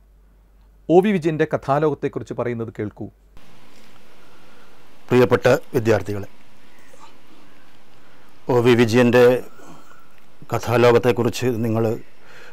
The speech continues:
Speaker 2: കൂടുതൽ അറിയുകയാണ്. ഖസാക്കിന്റെ ഇതിഹാസം എന്ന നോവൽ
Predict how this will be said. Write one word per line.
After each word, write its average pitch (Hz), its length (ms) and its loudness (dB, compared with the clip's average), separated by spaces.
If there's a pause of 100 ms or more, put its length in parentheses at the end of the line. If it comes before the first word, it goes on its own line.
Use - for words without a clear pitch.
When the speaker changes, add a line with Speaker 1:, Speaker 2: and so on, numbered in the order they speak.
(120)
Speaker 2:
കൂടുതൽ 117 360 4
അറിയുകയാണ്. 104 540 0 (2500)
ഖസാക്കിന്റെ 131 640 4
ഇതിഹാസം 123 540 2 (200)
എന്ന 123 140 0 (360)
നോവൽ 117 320 0